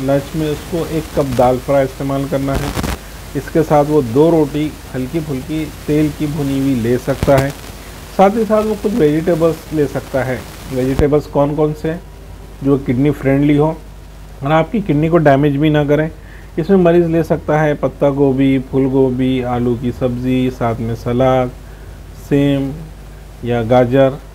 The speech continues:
या गोभी, इन सब चीज़ों की सब्ज़ी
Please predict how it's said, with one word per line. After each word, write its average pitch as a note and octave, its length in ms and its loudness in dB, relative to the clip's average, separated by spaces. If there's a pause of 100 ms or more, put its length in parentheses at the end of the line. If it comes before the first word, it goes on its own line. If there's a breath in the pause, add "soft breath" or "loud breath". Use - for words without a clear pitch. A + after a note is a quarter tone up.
(480)
या A#2+ 120 -2
गोभी, C#3 420 2 (360)
इन F#3+ 140 2
सब G3 300 0
चीज़ों C#3 300 2
की D3 120 0
सब्ज़ी B2 440 -2